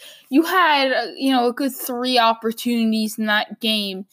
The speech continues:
to take charge. I remember, you know, you're up with one out or two outs. You got, you know, you got, like, a man on first and second or first and third or even second and third, and you'd always blow it.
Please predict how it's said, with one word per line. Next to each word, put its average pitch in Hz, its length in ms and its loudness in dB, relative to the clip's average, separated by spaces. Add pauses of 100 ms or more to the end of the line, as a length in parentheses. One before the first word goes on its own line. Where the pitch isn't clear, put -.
(480)
to 254 140 -4
take 240 340 -2
charge. 220 380 2
I 220 80 4
remember, 247 420 2
you 226 200 -4
know, 214 60 -2
you're 214 220 0
up 262 140 0
with 233 180 -4
one 277 240 4
out 285 320 2
or 226 80 -2
two 294 300 -2
outs. 269 360 2
You 240 80 -8
got, 226 180 0 (360)
you 254 100 -6
know, 240 60 -2
you 226 160 -4
got, 247 160 0
like, 247 140 -2
a 247 60 -6
man 233 260 -2
on 214 100 -2
first 320 340 0
and 285 120 -4
second 262 320 -4
or 226 80 -6
first 277 320 -4
and 240 120 -6
third 240 220 -4
or 233 80 -2
even 269 240 -2
second 262 320 -4
and 233 160 -6
third, 220 220 -2
and 254 160 -2
you'd 262 100 2
always 285 300 0
blow 240 420 -4
it. - 140 -6